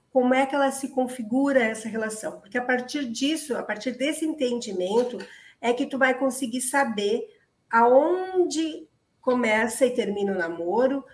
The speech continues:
aonde esse namoro se qualifica, então, dentro dessa nova forma de se relacionar hoje,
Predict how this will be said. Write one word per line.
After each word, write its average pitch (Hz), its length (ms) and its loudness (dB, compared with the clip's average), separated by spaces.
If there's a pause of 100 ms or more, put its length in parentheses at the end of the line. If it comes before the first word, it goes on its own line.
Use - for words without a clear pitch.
(180)
aonde 247 480 4
esse 277 160 -4
namoro 240 340 4
se - 120 -6
qualifica, 220 640 -6
então, 226 500 -2
dentro 202 300 -10
dessa 196 420 -6
nova 190 580 -2 (760)
forma 220 440 2
de - 80 -2
se - 100 0
relacionar 185 600 -4
hoje, 247 500 0